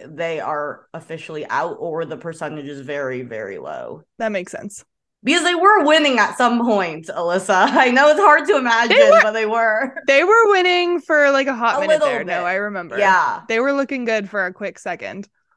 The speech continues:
Speaker 1: Yeah, so, yeah, the Raiders and Niners are playing. It's more a battle of the Bay since the Raiders used to be in Oakland.
Speaker 2: Yeah, I, like, I know they're not rivals, but it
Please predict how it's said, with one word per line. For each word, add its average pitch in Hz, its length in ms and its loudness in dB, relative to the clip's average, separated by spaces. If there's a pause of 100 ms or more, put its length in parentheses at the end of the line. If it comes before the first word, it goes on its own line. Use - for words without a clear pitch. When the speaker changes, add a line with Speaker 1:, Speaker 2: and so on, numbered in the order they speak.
(360)
Speaker 1:
Yeah, 180 380 -2
so, 226 960 2
yeah, 196 340 -4
the 208 140 -8
Raiders 254 340 -6
and 233 140 -6
Niners 190 320 -6
are 185 200 -6
playing. 180 440 -2
It's 180 120 -10
more 240 360 -2
a 202 160 -2
battle 190 420 0
of 165 140 -8
the 170 80 -8
Bay 170 340 -6
since 165 300 -12
the 151 100 -16
Raiders 156 420 -10
used 156 220 -16
to 160 80 -12
be 156 580 -12 (220)
in 175 180 -10
Oakland. 180 600 -8
Speaker 2:
Yeah, 240 120 2
I, 185 180 0
like, 220 180 -2
I 247 80 0
know 247 200 0
they're 330 200 0
not 190 260 -4
rivals, 277 460 -4
but 226 140 -8
it 190 120 -14